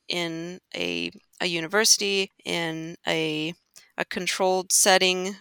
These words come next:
research farm on what the best practices are. But when you apply that to some other location, this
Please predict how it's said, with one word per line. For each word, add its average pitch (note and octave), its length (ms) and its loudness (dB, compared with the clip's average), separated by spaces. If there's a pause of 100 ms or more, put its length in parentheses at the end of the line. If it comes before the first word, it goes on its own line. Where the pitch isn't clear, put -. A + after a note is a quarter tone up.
research G3 560 2
farm F3+ 520 0 (100)
on E3+ 160 2
what F#3 180 2
the E3+ 80 0
best - 380 6
practices F#3 720 4 (120)
are. G3 500 2 (200)
But F#3+ 200 6 (240)
when G3 260 0
you F#3+ 160 2
apply G#3 520 8
that F3+ 360 8
to F3 240 4
some F#3+ 460 4 (160)
other F#3 640 4
location, F3 1040 2
this - 400 8